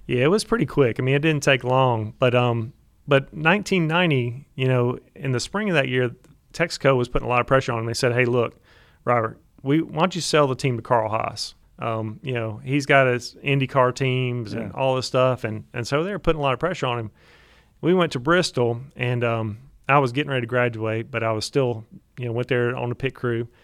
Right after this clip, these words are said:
Speaker 1: and, um, and we're on the back stretch. I mean, we were, it was kind of a bad deal, but we, so we were running okay, and, um, last pit, the caution came out, and, and my dad's the crew chief, and he looked at us and said, "You want pit or stay out?" And we all said, "Stay out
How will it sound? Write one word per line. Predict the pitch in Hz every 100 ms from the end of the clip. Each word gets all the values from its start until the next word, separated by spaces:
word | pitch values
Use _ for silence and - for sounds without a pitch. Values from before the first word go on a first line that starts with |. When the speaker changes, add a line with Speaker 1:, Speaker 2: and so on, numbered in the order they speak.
| _ _ _ -
Speaker 1:
and, | 120 120
um, | 120 113 110 110 _ _ _ _ _ -
and | 127
we're | 135
on | 143
the |
back | 127 123 -
stretch. | 117 113
I | 123
mean, | 123
we | 139
were, | 131 113 - - _ _ _ -
it | 135
was | 123 107 - -
kind | 143 120
of |
a | 107
bad | 107 107
deal, | 110 107
but | 104 113 -
we, | 135 131 - - - - - -
so | - 123
we | 143 175
were | 156
running | 135 156 151
okay, | 160 156 147 147 143 - _ -
and, | 127 123
um, | 123 113 107 - _ -
last | 139 147 131 - -
pit, | 202 - _ -
the | 131
caution | 240 247 -
came | 135 127
out, | 123 120 - -
and, | 131 123 117 107 - _ _ -
and | 135 131 135
my | 165
dad's | 151 160 123
the |
crew | - 151
chief, | - 104 - _ _ _ _ -
and | 127 127
he |
looked | 131 156
at | 151
us | 160 156
and | 123 104
said, | -
"You | 131
want | 135 - -
pit | 185 208
or | 190
stay | 156 160
out?" | 143
And | 117
we | 147
all | 147 131
said, | 131 101
"Stay | - - 135 147
out | 131 107